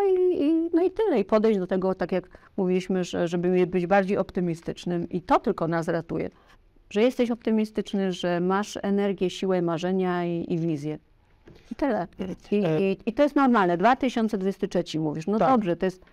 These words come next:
Speaker 1: to jest kolejny, to są kolejne lata, gdzie wy kiedyś będziecie mówili, tak, co robiliście, ale kolejne lata też będą przy-, będą jeszcze inne, będą się zmieniać, nie tylko opcje polityczne, ludzie, firmy,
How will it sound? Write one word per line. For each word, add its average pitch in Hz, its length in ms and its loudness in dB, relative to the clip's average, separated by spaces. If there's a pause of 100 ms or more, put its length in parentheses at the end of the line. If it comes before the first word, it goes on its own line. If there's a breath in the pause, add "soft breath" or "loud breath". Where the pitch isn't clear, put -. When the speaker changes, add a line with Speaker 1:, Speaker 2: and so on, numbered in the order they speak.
(100 soft breath)
Speaker 1:
to 208 80 -2
jest 196 100 -2
kolejny, 247 400 2
to 240 120 -2
są - 160 0
kolejne 240 320 2
lata, 226 280 2
gdzie 202 180 0
wy 233 120 2
kiedyś 220 260 0
będziecie 185 380 -2
mówili, 180 380 0
tak, 190 220 0 (360 soft breath)
co 214 400 2
robiliście, 185 580 0
ale 185 120 0
kolejne 240 340 2
lata 233 260 0
też 392 320 -4
będą 202 340 0
przy-, 180 320 -4
będą 196 260 0 (100)
jeszcze 214 320 0
inne, 170 280 0
będą 180 200 0
się 196 140 -4
zmieniać, 180 420 2
nie 175 160 0
tylko 190 240 0
opcje 180 240 -2
polityczne, 190 680 0 (300 loud breath)
ludzie, 190 500 2 (220 loud breath)
firmy, 196 540 0